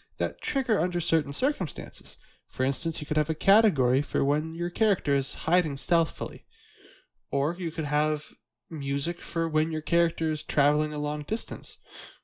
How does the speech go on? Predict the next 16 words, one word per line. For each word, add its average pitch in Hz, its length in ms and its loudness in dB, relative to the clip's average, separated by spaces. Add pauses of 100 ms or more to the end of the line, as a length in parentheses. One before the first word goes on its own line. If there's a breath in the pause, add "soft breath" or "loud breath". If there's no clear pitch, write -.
(120)
Or 220 100 -2
you 202 100 0
could 175 160 -4
even 175 220 -4
have 165 220 -4
a 151 40 -2
category 165 600 0
for 147 160 -2
when 135 200 -4
you're 139 200 -4
building 247 360 0
something, - 440 -8 (560 soft breath)
all 143 220 2
changing 160 400 -2
dynamically. 156 680 -4 (280 loud breath)
Obviously, 208 640 0